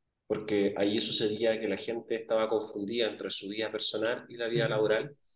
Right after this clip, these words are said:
Speaker 1: y generaba mucho estrés. Y por lo, y por otro lado, eh, WhatsApp como herramienta corporativa no es tan buena porque no te
Speaker 2: Ujú.
Speaker 1: permite como integrarte con otras herramientas y no te permite como ir a buscar información más rápido.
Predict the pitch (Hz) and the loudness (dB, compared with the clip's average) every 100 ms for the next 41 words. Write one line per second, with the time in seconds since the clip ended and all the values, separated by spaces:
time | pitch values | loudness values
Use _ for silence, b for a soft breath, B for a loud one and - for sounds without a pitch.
0 | _ 98 - 104 110 113 113 113 - - | _ -4 4 6 6 6 4 -2 -2 2
1 | 151 - - - _ _ _ _ _ 120 | 4 2 -2 -10 _ _ _ _ _ 4
2 | 120 120 123 127 120 135 165 160 160 165 | 6 10 10 10 8 8 8 8 8 8
3 | 165 - - _ _ - 113 113 107 107 | 6 2 -8 _ _ 0 4 6 6 6
4 | 110 123 - 147 147 - 127 123 117 127 | 6 4 4 4 4 4 4 6 6 4
5 | 127 135 123 - 113 98 123 143 156 139 | 2 0 -2 -2 0 2 2 0 2 2
6 | - 151 147 156 120 143 - _ _ _ | 0 -4 0 2 2 -2 -8 _ _ _
7 | - 151 135 - - 135 - - 147 139 | -8 -4 2 4 6 4 4 4 4 6
8 | 131 131 120 123 123 127 123 123 127 127 | 4 2 2 2 0 -2 0 2 0 0
9 | 113 113 120 123 123 123 110 120 113 104 | -2 0 0 -2 -4 -4 -4 -4 -4 -6
10 | 110 - 131 120 110 104 120 - - 120 | -10 -6 -6 -2 -4 0 0 0 -2 -6
11 | 123 - 110 - - 120 120 113 104 | -6 -10 -6 -4 -2 -2 0 2 2